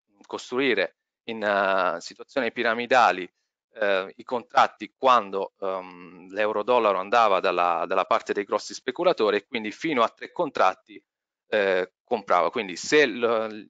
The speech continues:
i grossi speculatori, ad esempio, eh, compravano con una net es-,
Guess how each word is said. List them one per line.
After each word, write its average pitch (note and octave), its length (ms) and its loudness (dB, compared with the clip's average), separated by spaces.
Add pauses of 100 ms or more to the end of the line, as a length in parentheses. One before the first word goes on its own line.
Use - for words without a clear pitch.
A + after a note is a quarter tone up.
i - 60 -20
grossi - 280 -4
speculatori, A2+ 600 -2 (140)
ad A2 100 -20
esempio, G2 580 -2 (560)
eh, G2 380 0
compravano A#2 800 4
con B2+ 320 2
una A2 200 -2
net A#2+ 280 -4
es-, - 180 -6